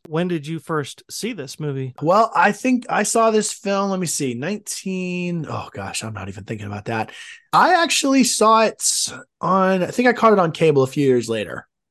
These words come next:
Speaker 2: is, uh,
Speaker 1: Uh-huh.
Speaker 2: when I saw it. I liked it. I thought it was entertaining.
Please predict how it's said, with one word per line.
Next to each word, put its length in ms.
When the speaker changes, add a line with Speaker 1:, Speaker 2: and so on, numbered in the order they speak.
Speaker 2:
is, 200
uh, 60
Speaker 1:
Uh-huh. 80
Speaker 2:
when 120
I 100
saw 240
it. 100
I 100
liked 280
it. 160
I 80
thought 180
it 60
was 140
entertaining. 460